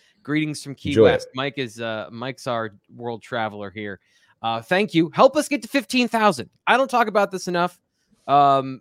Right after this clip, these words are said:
Speaker 1: because I just wanna get to the football and give you guys what you want, which is mainlining Penn State football recruiting and, uh, regular football content. But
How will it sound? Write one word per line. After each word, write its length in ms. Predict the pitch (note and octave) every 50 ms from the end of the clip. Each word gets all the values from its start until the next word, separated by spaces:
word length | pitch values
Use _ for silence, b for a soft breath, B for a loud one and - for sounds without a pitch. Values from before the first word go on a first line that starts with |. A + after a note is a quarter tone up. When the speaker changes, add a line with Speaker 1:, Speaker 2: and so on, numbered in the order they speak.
| _ D3
Speaker 1:
because 320 | C#3+ D#3+ D#3 - F3+ D#3 D3+
I 60 | D#3+
just 220 | C#3+ F#3+ F3 -
wanna 160 | F#3+ G3 F3+ D#3+
get 200 | C3 F3 F3+ -
to 80 | E3
the 80 | D3 D3
football 360 | - - D#3+ - - C#3+ C3 C3+
and 80 | B2+ A#2
give 180 | D#3+ D#3 C#3+
you 80 | C#3+ C#3
guys 240 | C#3 C#3 C3+ C3 A2+
what 180 | C3 C3 -
you 80 | - A#2
want, 280 | B2+ D3 C#3 A#2+ F2
which 220 | B2+ C#3 C3 - C3+
is 200 | C3+ B2 A2+ - _ _ _ _ _ _ -
mainlining 680 | A#2 B2+ C#3+ D#3 D#3+ D#3+ D#3 D3+ C#3+ D3 C#3+ C#3 C3+ A#2+
Penn 180 | C#3 C#3+ C3
State 160 | A#2 C3+ B2+ -
football 380 | B2+ A2+ - B2 A#2+ A#2 A#2 A2
recruiting 500 | A2+ A2+ - - C3 B2 A#2+ A#2 A#2 A#2 - _
and, 420 | A2+ A2 G#2+ G#2 G#2 G#2 G#2 G2 _ _
uh, 440 | G#2+ G#2 G2+ G2 G2 F#2+ F#2+ E2 - - _ _ _ _ _
regular 360 | - C#3+ C#3 C3+ B2 B2 A#2 G#2+
football 300 | - B2+ - - A2 G#2+
content. 460 | - C3 C3 C3 A#2+ A#2+ A2 G#2+ -
But 220 | - G#3+ D#3 -